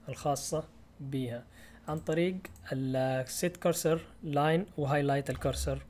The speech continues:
والكرسر line. فأقول أول شيء أفعل الكرسر line، فأقول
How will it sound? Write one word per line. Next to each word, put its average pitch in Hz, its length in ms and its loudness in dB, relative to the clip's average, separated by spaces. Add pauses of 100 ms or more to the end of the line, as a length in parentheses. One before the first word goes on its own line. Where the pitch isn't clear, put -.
(100)
والكرسر 117 540 -4
line. 113 80 -10 (680)
فأقول 233 560 4
أول 190 220 4
شيء 208 240 2
أفعل 170 460 6
الكرسر 151 500 0
line، 143 280 4 (300)
فأقول 147 360 2